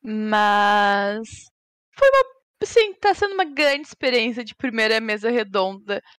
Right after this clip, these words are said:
do ano. Porque ano passado essa hora eu tava dando hate em WandaVision. E agora não, tô feliz, entendeu? Vendo coisas nojentas acontecendo. E tá tudo bem.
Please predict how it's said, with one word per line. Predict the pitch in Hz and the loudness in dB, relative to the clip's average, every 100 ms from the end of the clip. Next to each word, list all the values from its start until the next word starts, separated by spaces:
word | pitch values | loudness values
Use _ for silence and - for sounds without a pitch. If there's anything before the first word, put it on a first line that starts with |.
| _ - | _ -4
do | 277 | 2
ano. | 226 196 190 | 4 2 -2
Porque | 190 247 | -6 -6
ano | 226 | -6
passado | - 262 233 294 311 | -2 -2 0 -2 0
essa | 285 - | 0 0
hora | 311 | 0
eu | 320 | -2
tava | 349 359 | 0 0
dando | 349 370 381 | 2 -2 -2
hate | 370 359 - - | 0 0 -2 -10
em | 247 | -6
WandaVision. | 226 202 208 175 170 165 - _ _ _ | -2 -2 -2 -8 -12 -14 -16 _ _ _
E | 427 | 0
agora | 427 466 480 | 2 2 4
não, | 480 480 | 2 0
tô | 415 | -2
feliz, | - 427 381 381 381 | 0 2 4 2 0
entendeu? | 339 320 247 240 | -6 -4 -4 -2
Vendo | 254 254 262 | -2 -2 -4
coisas | - 269 269 262 | 0 0 0 -2
nojentas | 269 240 226 220 233 214 | -4 0 -2 0 -2 -2
acontecendo. | 214 202 202 208 - 180 196 - _ _ _ 294 | -4 -6 -4 -4 -2 -4 -4 -20 _ _ _ -10
E | |
tá | - 311 | -4 -4
tudo | - 339 | -2 -2
bem. | 359 233 202 | 0 -2 -4